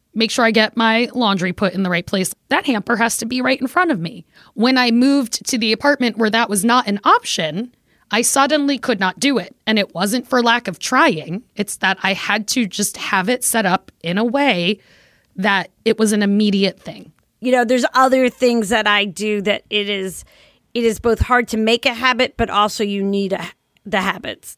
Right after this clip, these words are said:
Speaker 1: Yeah. I mean, i-, it's the other, another thing that I've found myself wanting to say to my partner, you know, let's say we're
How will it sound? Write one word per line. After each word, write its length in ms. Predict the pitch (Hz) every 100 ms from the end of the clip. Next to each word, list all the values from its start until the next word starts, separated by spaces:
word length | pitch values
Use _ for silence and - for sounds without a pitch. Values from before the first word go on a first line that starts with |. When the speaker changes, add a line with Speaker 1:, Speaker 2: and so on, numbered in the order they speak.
| -
Speaker 1:
Yeah. 260 | 240 440 - _ _ _ _ - -
I 60 | 311
mean, 160 | 349 -
i-, 120 | -
it's 300 | 311 - - - - _ _
the 260 | 269 311 311
other, 240 | 359 - - 240
another 460 | 277 330 370 415 285 _
thing 420 | - - 285 285
that 100 | 262
I've 280 | 226 220 - 202
found 260 | 196 262 247
myself 400 | 240 233 226 -
wanting 340 | 208 208 220
to 120 | 233 226
say 260 | - 196
to 100 | 202
my 180 | 214 202
partner, 460 | 196 196 185 247 269
you 140 | 233
know, 120 | 233
let's 180 | 202 220
say 180 | 240 208
we're 300 | 196 190